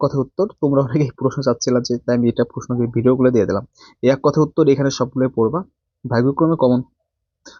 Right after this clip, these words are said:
আর কি পাইতে পারো, ঠিক আছে? এরপর হচ্ছে ক বিভাগ থেকে এই প্রশ্নগুলো দেখবা, নিচে প্রশ্নগুলো রাখো ক বিভাগে, ঠিক আছে? এক্স এর মান, তারপর মানে প্রত্যেকটা প্রশ্ন ভালো মতো এগুলো দেখে যাবা।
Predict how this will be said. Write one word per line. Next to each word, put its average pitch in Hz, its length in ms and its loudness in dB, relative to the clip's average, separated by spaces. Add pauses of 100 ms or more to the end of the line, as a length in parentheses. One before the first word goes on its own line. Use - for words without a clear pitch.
(120)
আর 117 100 -2
কি 120 80 -2 (260)
পাইতে 123 240 2
পারো, 73 180 -4
ঠিক 330 160 -2
আছে? - 140 -4 (380)
এরপর 139 160 2
হচ্ছে 131 180 -2
ক 131 40 0 (120)
বিভাগ 135 240 2
থেকে 151 160 0 (380)
এই 131 120 0
প্রশ্নগুলো 131 420 -2
দেখবা, 120 220 -4 (760)
নিচে 127 240 -2 (100)
প্রশ্নগুলো 127 320 2 (100)
রাখো 123 200 -2
ক - 20 0 (100)
বিভাগে, 120 260 0 (680)
ঠিক 170 160 2
আছে? - 160 -2
এক্স - 160 -8
এর 123 120 4
মান, 123 160 4 (200)
তারপর 117 300 -2 (100)
মানে 180 200 0
প্রত্যেকটা 160 460 -2
প্রশ্ন - 180 -2 (300)
ভালো 123 160 0
মতো 117 180 -4
এগুলো 117 220 -2
দেখে 107 180 0
যাবা। 113 160 0